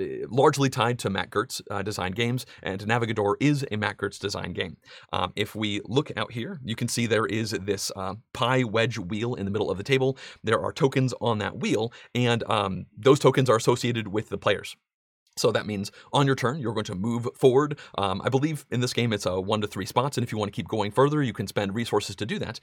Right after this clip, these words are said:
And wherever you land, you will do the action on that spot. Um, so this is, you know, the classical version of it. And it's great,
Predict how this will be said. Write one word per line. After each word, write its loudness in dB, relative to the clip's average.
And 2
wherever 2
you -4
land, -2
you -4
will -2
do 0
the -4
action -4
on -6
that -12
spot. -8
Um, -2
so 4
this 0
is, 0
you 0
know, 0
the -2
classical 0
version 4
of 0
it. 0
And -4
it's -6
great, -4